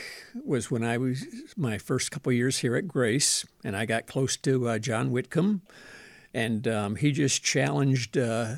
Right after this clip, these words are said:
me to, uh, work on the moon, that we would co-author this topic. He would do the theology side, and I would do the science side. And so, um, he was a pusher, and, uh, I needed that. And so that was our first project. We just call it the Moon Book.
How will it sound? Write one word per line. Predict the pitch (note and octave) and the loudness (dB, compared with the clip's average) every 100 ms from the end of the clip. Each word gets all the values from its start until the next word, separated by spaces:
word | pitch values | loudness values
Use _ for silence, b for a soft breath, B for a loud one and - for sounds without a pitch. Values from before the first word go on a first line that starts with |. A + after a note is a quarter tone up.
| G3+ | -4
me | D#3+ A#2 B2+ | 0 2 0
to, | C3+ D#3 A#2+ A2 | 0 -2 0 0
uh, | G#2 G#2+ E3 D4 F#4 | -2 -4 -10 -14 -14
work | C#4 D3 C#3 | 0 0 2
on | C#3 C#3+ | 4 4
the | |
moon, | D3 C3+ B2 G3 D#3+ - _ | 6 6 6 2 0 -6 _
that | A#2 | 0
we | B2 | 2
would | A#2+ G#2+ | 0 -2
co-author | - C#3 A#2+ C3+ - | -2 -2 0 -2 -4
this | A#2+ A2+ - | -2 -2 -2
topic. | - C3 - D#3 - | -4 -6 -2 -4 -2
He | C#3 | -2
would | C3 B2 | 0 2
do | B2+ | 0
the | A2+ | 0
theology | - B2+ A#2 B2+ B2 B2 | -2 -2 0 -2 0 -2
side, | - A2+ B2+ A#2+ | -2 -2 -2 -2
and | G#2 | -2
I | A#2 | -2
would | A#2 B2+ | -2 -4
do | |
the | A#2+ | -4
science | - - A#2 A2+ - | -2 -2 -2 -4 -6
side. | - F#2 G2+ D3+ D#3+ B B B B B | -6 -6 -4 -4 -4 B B B B B
And | A#2 C3 | 0 2
so, | D3+ C3+ B2 | 4 6 6
um, | B2+ A2+ | 4 4
he | B2+ | 4
was | E3 | 6
a | D3+ | 4
pusher, | - G#3 - C3 G2+ | 6 6 6 0 -2
and, | F#2 G#2+ | 0 0
uh, | G#2 F#2+ A#2 | 0 -2 0
I | C3 | 2
needed | C#3+ D#3+ B2 | 4 4 2
that. | F#2+ G2+ - - | 0 0 -2 -4
And | C#3 A#2 | -2 0
so | - C3 | 2 2
that | B2 C#3+ | 0 0
was | A3 - | 0 0
our | C#3+ B2 | 0 0
first | - C#3 D#3+ - - - | -2 -4 0 -2 -4 -4
project. | E3 G#3+ B2+ F#2 - | -2 0 0 -2 -2
We | |
just | A#2 - | -2 -2
call | C#3 A2+ | -2 -2
it | A2 | -4
the | |
Moon | B2+ D3+ D#3 | 0 4 4
Book. | C3 A2+ - | 2 -2 -4